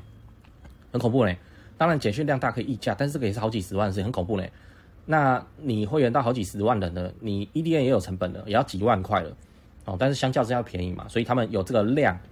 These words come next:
哦，那他们就去广播，两个礼拜广播一次，两万，就，就这样，就这样玩哦。哦，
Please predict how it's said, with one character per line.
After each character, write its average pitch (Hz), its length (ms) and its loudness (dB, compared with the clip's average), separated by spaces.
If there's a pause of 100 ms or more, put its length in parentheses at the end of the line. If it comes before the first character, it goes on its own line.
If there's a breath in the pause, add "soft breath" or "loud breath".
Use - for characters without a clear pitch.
(140)
哦， 87 160 -8
那 117 120 4
他 117 100 4
们 110 80 0
就 104 100 -2
去 104 320 -4
广 - 180 -6
播， 90 200 -2 (540 loud breath)
两 98 100 -2
个 98 60 2
礼 98 60 4
拜 127 120 2
广 92 120 0
播 107 120 2
一 98 40 -2
次， 98 120 -4
两 90 120 -4
万， 98 220 0
就， 113 120 -4
就 - 160 -4
这 - 80 0
样， 95 100 0 (200)
就 113 120 -4
这 113 60 0
样 95 80 2
玩 85 140 -4
哦。 92 160 -12
哦， 92 140 -8